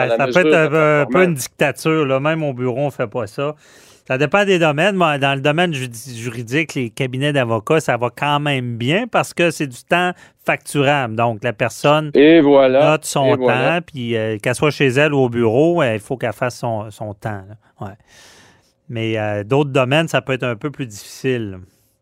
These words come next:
Speaker 2: Écoutez, je lisais aussi, Maître Bernier, en début de semaine, à ce temps-ci de l'année, dans le secteur de la mode,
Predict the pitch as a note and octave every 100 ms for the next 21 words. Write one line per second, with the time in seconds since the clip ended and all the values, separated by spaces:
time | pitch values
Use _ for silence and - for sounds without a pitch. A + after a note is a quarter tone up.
0 | _ _ _ _ _ - - - B2+ -
1 | E3+ D#3 D#3+ D#3 E3+ A#3 A3+ C#3+ C3 C3
2 | A#2+ B2+ A2 D3 D#3 A#2+ C#3 D#3 - A2+
3 | A#2 D3 D3+ B2 - B2+ B2+ - D#3 D3
4 | A#2 A#2+ D#3+ D3 A2 G#2+ G#2 - A2+ -
5 | C#3+ B2+ A2+ G2+ A#2+ C#3+ C3 F#2+